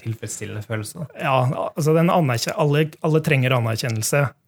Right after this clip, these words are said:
Speaker 2: Og det er klart at det sma-, det er honning når noen kommer og, og gir deg tilbakemelding på noe du, eh, enten om det har vært en idé, eller du har gjort mye av jobben selv, så er det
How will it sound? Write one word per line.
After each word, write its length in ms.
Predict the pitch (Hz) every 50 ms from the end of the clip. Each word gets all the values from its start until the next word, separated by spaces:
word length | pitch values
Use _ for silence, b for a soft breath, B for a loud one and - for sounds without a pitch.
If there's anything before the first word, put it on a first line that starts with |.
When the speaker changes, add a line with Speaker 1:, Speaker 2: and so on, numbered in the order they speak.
| _ _ -
Speaker 2:
Og 80 | 135 135
det 80 | 139
er 40 | -
klart 220 | - 135 123 - 147
at 120 | 135 139 135
det 120 | 135 135 -
sma-, 380 | - - - - 147 139 123 -
det 140 | 165 151 151
er 100 | 147 -
honning 540 | 180 165 147 127 117 117 127 139 143 135 120 - _ -
når 140 | 156 143 139
noen 160 | 131 127 127 123
kommer 460 | - 127 113 110 117 123 127 127 131
og, 300 | 127 131 127 127 120 - _ _ _ _ _ _ _ _ _ _ _ _ _ -
og 160 | 143 135 127
gir 240 | 123 117 120 120 127
deg 220 | 131 135 143 -
tilbakemelding 640 | 160 143 139 117 - - 131 123 117 117 120 127 123 -
på 100 | - 135
noe 220 | 131 127 120 120 113
du, 380 | 127 127 127 127 127 131 127 127
eh, 920 | 117 - _ _ _ _ _ _ _ _ _ _ - 131 123 120 117 117
enten 400 | 123 131 - 175 147 - - 131
om 80 | 127
det 80 | 135 139
har 80 | 135 127
vært 140 | - 139 131
en 80 | 123
idé, 160 | 117 123 143 175 190 196 175
eller 220 | 151 139 131 127
du 40 | 127 127
har 180 | 127 123 123 165 - - 160 - - 160 180 135 127
gjort 240 | 135 120 - - 143
mye 160 | 135 127 120
av 80 | 123 120
jobben 400 | 117 120 127 127 123 123 123 123 120
selv, 320 | - 156 175 190 208 208 185 -
så 140 | - 156 131
er 100 | 131 131
det 400 | 139 139 131 135 143 143 143